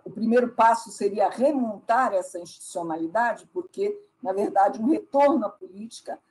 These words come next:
vai envolver um ambiente institucional já completamente diferente do que se tinha anteriormente, e isso também gera um trabalho importante. E dentro desse, eh, debate,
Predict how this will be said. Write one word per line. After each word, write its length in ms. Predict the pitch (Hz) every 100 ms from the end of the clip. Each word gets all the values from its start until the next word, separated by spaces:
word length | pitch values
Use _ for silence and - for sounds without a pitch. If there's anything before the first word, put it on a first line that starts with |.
| _ _
vai 240 | 202 220
envolver 560 | 226 233 208 165 208 233
um 160 | 233
ambiente 560 | 233 214 214 247 269 247
institucional 760 | 214 - - 196 180 - 220
já 200 | - 214
completamente 840 | 214 214 - 214 220 226 220 -
diferente 640 | 208 - 185 180 202 - _ _ _
do 120 | - 185
que 80 |
se 160 | - 214
tinha 260 | - 214 190
anteriormente, 720 | 190 185 202 277 190 220 - 226
e 120 | 214
isso 300 | 214 240 220 _
também 420 | 247 226 196 226
gera 400 | 226 196 185 185 - 190 - _ _
um 120 | 185
trabalho 580 | 185 196 190 180 180 180 -
importante. 640 | 185 190 - 151 - - _ _ _ _
E 80 | -
dentro 400 | 220 339 508 262
desse, 580 | 226 226 220 - 185 160
eh, 240 | 175 175 165
debate, 720 | 170 165 202 320 285 - -